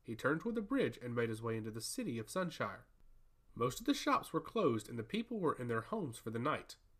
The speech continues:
The pub was still active, with many of the patrons coming in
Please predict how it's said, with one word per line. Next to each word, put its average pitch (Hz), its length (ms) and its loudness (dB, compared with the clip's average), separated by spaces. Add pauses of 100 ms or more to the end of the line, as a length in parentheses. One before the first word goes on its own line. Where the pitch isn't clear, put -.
The 117 60 -4
pub 143 280 4
was 220 140 2
still 277 240 0
active, 127 500 0
with 113 200 -2
many 139 240 2
of 262 80 -2
the 254 80 0
patrons 214 520 0
coming 123 340 0
in 135 220 2